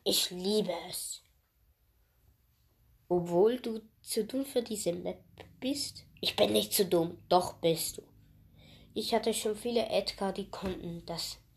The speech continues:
Sind einfach in der ersten Sekunde gestorben, weil sie nur dreitausend Leben haben. Ja, ich bin doch nicht Edgar mit dreitausend Leben. Was denn?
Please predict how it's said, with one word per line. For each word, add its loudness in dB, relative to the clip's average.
Sind -2
einfach 2
in -2
der 0
ersten 4
Sekunde 0
gestorben, 2
weil 6
sie -4
nur 0
dreitausend 0
Leben -2
haben. -8
Ja, 6
ich 4
bin 6
doch 6
nicht 4
Edgar 6
mit 4
dreitausend 4
Leben. -2
Was 0
denn? 2